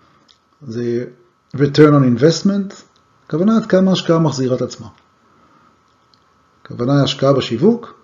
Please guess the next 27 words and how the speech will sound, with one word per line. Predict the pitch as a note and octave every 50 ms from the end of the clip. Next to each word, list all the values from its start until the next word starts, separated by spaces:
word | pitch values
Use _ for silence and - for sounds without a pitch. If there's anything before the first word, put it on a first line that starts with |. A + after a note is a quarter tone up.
| _ _ _ _ _ _ _
וכמה | B2+ B2 - C#3+ D3 D#3 D3+
אנחנו | D3 C3+ C3 B2+
רואים | B2 C3+ C#3+ D3
בזה | C3+ A#2+ A#2 A#2
בסוף | A#2 A2 - F3 E3+ D3+ - - - _ _ _ _ _ _ _ B2+
מבחינת | A#2+ - - B2 B2 B2 B2
התוצאה | C3 - B2+ A#2 - - A#2+ A#2 A#2+ A#2+ B2 A#2+ - - _ _
במכירות. | A#2 A2+ A2 A2 G#2+ - A2+ A2+ A2 - - - - - _ _ _ _ _ _ _ _ _ _ _ -
אחרי | - E3+
שהסברנו | E3+ - G3+ E3+ - A2 C3+ D3+ E3 E3 D#3 D#3 D#3 D#3 D#3 C#3+
מה | B2+ B2 C3 D3 E3+
נבדק | F#3+ F3+ C#3 A2+ C3+ A#2+
בפרסום, | A2 B2 A#2 - B2 A2+ G#2+ - - A#2+ A#2 B2+ C#3+ D#3+ D3+ - _ _ _ _ _ _ _ _ _ _ -
בואו | D#3 G3 A3+
נדבר | A3 G#3+ G3+ G3+ G3+ F#3+
על | F#3+ F#3
הכלים | F3+ F3 E3+ D#3+ D3 C#3+ - - D3+ D3+ E3 E3 D#3+
עצמם. | C#3+ - - - A#2+ G#2 F2+ F2 - _ _ _ _ _ _ _ _ _ _ _ _ _ _ -
אנחנו | D#3+ D3+ D#3 F3
נבדוק | F3+ D3+ D#3 G3 F#3 -
את | -
האתר, | F3+ E3+ D#3+ - - B2 A2+ G#2 G2 G2 - _ _ _ _ _ _ _ _ _ _ _ _ -
נבדוק | C3+ C#3+ C3 A#2+ C#3 D#3+ E3+ E3 E3+ - D#3+
מיני | D3+ D#3 E3+ F3 F3
סייט | F3 - D3+ C#3 B2+ A2+ G#2+
במידה | B2 A#2+ A#2+ A2+ B2+ B2+ A2+
ויש. | A#2+ A#2+ A2+ G#2+ G2 - - - - - -